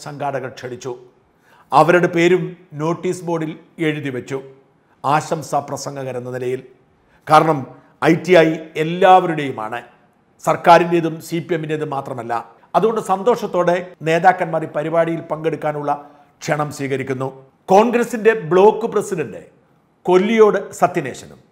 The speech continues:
ബി ജെ പിയുടെ മണ്ഡലം പ്രസിഡന്റ് മഞ്ചവിളാകം പ്രദീപുമാണ് അങ്ങനെ നോട്ടീസിൽ ആശംസാ പ്രസംഗകരായി ഇടം പിടിച്ചത്. രണ്ടുപേരും പരിപാടിയിൽ പങ്കെടുക്കാൻ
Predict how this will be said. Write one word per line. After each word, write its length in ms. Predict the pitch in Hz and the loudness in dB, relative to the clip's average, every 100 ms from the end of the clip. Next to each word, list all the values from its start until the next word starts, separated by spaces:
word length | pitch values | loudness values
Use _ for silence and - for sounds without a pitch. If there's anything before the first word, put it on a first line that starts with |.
| _ _ _ 143 | _ _ _ -4
ബി 140 | 202 202 | 0 6
ജെ 80 | 226 | 6
പിയുടെ 260 | 220 208 196 202 170 | 6 2 0 -2 -4
മണ്ഡലം 340 | 185 202 208 196 | 0 0 0 -4
പ്രസിഡന്റ് 460 | 185 180 175 170 170 - 170 | -8 -10 -4 -4 -6 -8 -4
മഞ്ചവിളാകം 680 | 196 226 208 196 185 175 175 - - | 0 2 4 6 6 4 -2 -12 -10
പ്രദീപുമാണ് 680 | 165 165 196 208 196 120 - - _ _ _ 151 | -4 0 0 2 0 -4 -10 -20 _ _ _ -4
അങ്ങനെ 200 | 180 185 180 | -2 -2 -2
നോട്ടീസിൽ 460 | 180 185 180 180 160 - _ 151 | -4 -4 -6 -6 -10 -14 _ -4
ആശംസാ 400 | 175 180 175 175 160 | -4 -4 -6 -4 -6
പ്രസംഗകരായി 600 | 151 143 151 147 143 135 139 151 | -6 -12 -12 -8 -6 -8 -10 -8
ഇടം 160 | 143 131 | -8 -6
പിടിച്ചത്. 360 | 117 117 117 113 - _ _ _ 156 | -10 -10 -8 -10 -12 _ _ _ 0
രണ്ടുപേരും 480 | 202 226 208 190 180 - _ - | 2 4 4 2 -2 -14 _ 0
പരിപാടിയിൽ 520 | 160 185 202 196 190 180 | 2 4 4 4 2 -2
പങ്കെടുക്കാൻ 460 | 175 175 170 156 | -2 -2 -2 -4